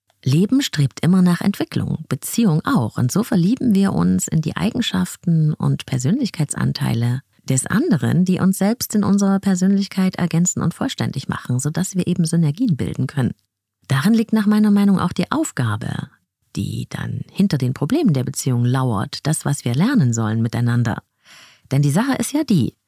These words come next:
diese besonderen Eigenschaften, die uns erst so magnetisch anziehen, mit denen sich unsere unbewussten Beziehungsmuster verbinden,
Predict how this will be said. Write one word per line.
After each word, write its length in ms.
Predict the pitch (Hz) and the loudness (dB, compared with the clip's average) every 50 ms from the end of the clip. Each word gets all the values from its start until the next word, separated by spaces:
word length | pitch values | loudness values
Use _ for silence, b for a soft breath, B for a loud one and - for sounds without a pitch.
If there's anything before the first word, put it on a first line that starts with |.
| B B B B B B B - | B B B B B B B -2
diese 160 | 143 131 131 | 0 0 0
besonderen 500 | 120 117 117 151 196 226 233 233 214 214 | 0 0 2 2 4 4 4 4 4 2
Eigenschaften, 600 | - - 143 131 123 - - - - - - 127 | 2 0 0 0 -2 -2 -4 -6 -8 -6 -4 -4
die 100 | 127 135 | -4 -2
uns 140 | 135 143 - | -2 -2 -2
erst 400 | - - 165 185 190 - - - | -2 -2 -2 -2 -2 -4 -8 -6
so 240 | - - 127 120 - | -6 -4 -4 -4 -2
magnetisch 920 | - 143 143 143 _ - - 135 135 156 196 220 220 214 - 190 185 - - | -2 -2 -2 -2 _ -6 -2 0 2 4 4 2 2 0 0 -2 -4 -4 -6
anziehen, 600 | - 139 135 123 - - - - 113 113 113 117 - | -6 -4 -4 -4 -4 -6 -6 -2 -2 -2 -2 -2 -4
mit 120 | - 123 | -2 -2
denen 160 | 123 127 143 | 0 2 2
sich 220 | 147 131 123 - - | 2 0 -2 -2 -2
unsere 240 | 147 139 - - | -2 -2 -2 -4
unbewussten 640 | 101 131 180 185 147 120 123 131 - - - - - | 0 2 2 2 2 0 -2 -4 -6 -8 -8 -8 -8
Beziehungsmuster 1040 | - _ - - 156 151 139 131 - 123 120 127 127 - - - 117 113 113 113 - _ | -8 _ -4 0 0 0 0 -2 -2 -2 -2 -2 -2 -4 -4 -2 -2 0 -2 -2 -6 _
verbinden, 800 | _ - - 113 110 _ 151 196 240 185 - - 131 175 214 | _ -8 -6 -6 -4 _ 2 4 4 2 2 2 2 2 2